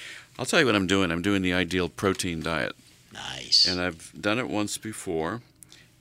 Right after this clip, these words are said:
Speaker 1: and I'm meeting with her right now once a week,
Speaker 2: Mm-hmm.
Speaker 1: and I have an appointment coming up very shortly. And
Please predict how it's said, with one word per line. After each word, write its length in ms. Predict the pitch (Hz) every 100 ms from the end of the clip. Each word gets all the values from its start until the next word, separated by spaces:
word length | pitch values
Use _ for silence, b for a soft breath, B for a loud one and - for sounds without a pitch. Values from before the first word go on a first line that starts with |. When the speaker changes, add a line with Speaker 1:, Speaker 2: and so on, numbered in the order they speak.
| -
Speaker 1:
and 400 | 80 80 82 80
I'm 160 | - 82
meeting 220 | 90 104
with 140 | 104 101
her 200 | 95 90
right 220 | 92 -
now 300 | 92 92 95 -
once 300 | 90 92 -
a 80 | 110
week, 420 | 87 87 - -
Speaker 2:
Mm-hmm. 420 | 90 78 113 156 180 - -
Speaker 1:
and 720 | 82 82 82 82 85 85 82
I 120 | - 82
have 200 | 95 90
an 80 |
appointment 420 | 87 - 90 76 -
coming 240 | 95 90
up 160 | 87 -
very 500 | 76 78 92 117 98
shortly. 580 | 85 87 76 57 98 131 - b b b b b b b -
And 720 | 87 90 90 90 95 127 196